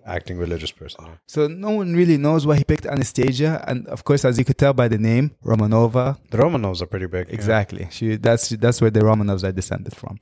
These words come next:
Speaker 2: So no one really knows why he picked Anastasia to be his wife, but it turned out to be an excellent choice. The marriage was pretty much, uh, the loving one, but it was kind of sealed with a very odd ceremony. So this is the ceremony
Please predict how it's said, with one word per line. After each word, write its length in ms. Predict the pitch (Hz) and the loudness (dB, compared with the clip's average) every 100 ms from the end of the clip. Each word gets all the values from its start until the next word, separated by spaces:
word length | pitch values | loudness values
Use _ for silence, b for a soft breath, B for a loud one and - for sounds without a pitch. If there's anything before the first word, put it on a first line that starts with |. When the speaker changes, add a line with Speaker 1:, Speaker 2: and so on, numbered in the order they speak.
| _ - | _ -6
Speaker 2:
So 220 | - 127 | 2 4
no 140 | 135 | 4
one 100 | 170 | 4
really 200 | 175 165 | 4 4
knows 260 | 131 135 120 | 4 2 4
why 80 | 113 | 2
he 80 | 107 | 2
picked 240 | 123 - | 0 0
Anastasia 420 | 101 95 104 101 | -2 -2 -2 -4
to 100 | - | -4
be 80 | 104 | -4
his 120 | 92 | -4
wife, 280 | - - - | -6 -12 -12
but 120 | - - | -14 -14
it 100 | _ | _
turned 200 | 135 139 | 0 0
out 100 | 135 | 0
to 60 | 120 | 0
be 100 | 120 | 0
an 80 | |
excellent 340 | 107 - 101 95 | 0 0 -2 -2
choice. 380 | - 90 - - _ _ - | -2 -4 -6 -16 _ _ -2
The 80 | |
marriage 280 | 113 131 139 | 2 2 4
was 120 | 127 | 2
pretty 240 | - 127 120 | 4 2 2
much, 340 | 117 117 - | 2 0 -2
uh, 300 | 101 98 98 98 | -4 -4 -6 -6
the 80 | 107 | 2
loving 340 | 107 113 127 | 4 4 4
one, 240 | 135 160 160 | 4 2 2
but 180 | 120 | 0
it 80 | 113 | 0
was 120 | 113 | 0
kind 180 | - 143 | 2 2
of 80 | 135 | 2
sealed 260 | - 131 120 | 2 4 4
with 140 | 104 | 2
a 60 | 92 | 2
very 260 | 110 120 | 2 2
odd 220 | 110 101 | 2 0
ceremony. 500 | - 98 98 98 92 | 0 -2 0 -2 -2
So 360 | 95 117 110 110 131 | -2 2 2 2 2
this 160 | 139 | 0
is 80 | 147 | 2
the 80 | 123 | 0
ceremony 720 | - 123 123 117 117 113 | 2 4 4 4 4 0